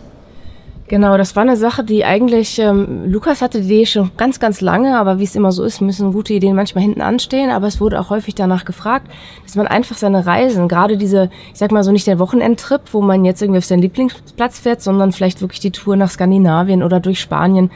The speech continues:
die man dokumentieren möchte und dann vielleicht auch mit anderen teilen möchte. Also kann man in dieser, diesem Reiselogbuch eben,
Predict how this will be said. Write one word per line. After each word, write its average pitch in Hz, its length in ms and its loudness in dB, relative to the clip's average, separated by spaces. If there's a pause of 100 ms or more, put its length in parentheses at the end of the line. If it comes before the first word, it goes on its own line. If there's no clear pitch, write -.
(300)
die 208 40 -2
man 208 120 4
dokumentieren 202 640 2
möchte 240 240 0
und 196 80 2
dann 190 80 2
vielleicht 185 280 -2
auch 180 60 -2
mit 180 140 2
anderen 175 260 2
teilen 165 360 0
möchte. 165 300 -4
Also 180 220 -4
kann 190 160 -2
man 196 140 2
in 185 120 2
dieser, 180 360 2 (320)
diesem 180 160 2
Reiselogbuch 220 720 0
eben, 190 320 2